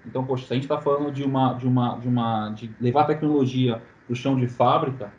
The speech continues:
é, a gente sabe que aí vão, vão ter ataques que tem muita informação, né? Então, aí, e, e, e acho que é um ponto legal,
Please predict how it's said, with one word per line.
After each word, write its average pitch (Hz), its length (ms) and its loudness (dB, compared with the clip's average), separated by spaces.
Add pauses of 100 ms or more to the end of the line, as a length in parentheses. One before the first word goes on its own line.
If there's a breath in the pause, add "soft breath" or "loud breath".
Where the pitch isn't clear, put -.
(300)
é, 110 220 -4
a 92 100 -4
gente 131 140 2
sabe 135 260 2
que 139 100 0
aí 135 200 2
vão, 143 220 -2
vão 139 140 0
ter 143 160 4
ataques 135 440 2
que 147 120 -12
tem 147 100 -6
muita 135 140 -8
informação, 143 640 -4
né? 117 120 -8 (340 loud breath)
Então, 127 320 2
aí, 139 120 2
e, 135 520 0
e, - 20 4
e 135 60 6
acho 135 120 2
que 156 80 -2
é - 20 0
um 135 80 -4
ponto 156 220 2
legal, 147 600 4